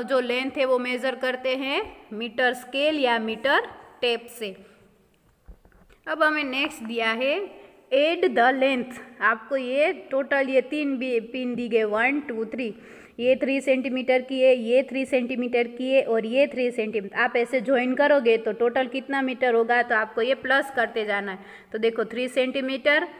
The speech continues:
प्लस थ्री सेंटीमीटर प्लस थ्री सेंटीमीटर, तो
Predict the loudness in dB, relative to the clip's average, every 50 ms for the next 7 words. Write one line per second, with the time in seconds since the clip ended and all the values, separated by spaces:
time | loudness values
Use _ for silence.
0 | -20 -20 -20 -18 -10 -4 0 2 2 0 0 -4 -6 -6 -4 -4 -2 -2 -2 0
1 | 0 -4 -4 -4 -4 -2 2 2 2 2 0 -2 0 2 2 2 2 0 -2 -2
2 | -2 0 0 -2 -2 -2 -4 -6 -6 -6 -6 -6 -6 -6 -6 -8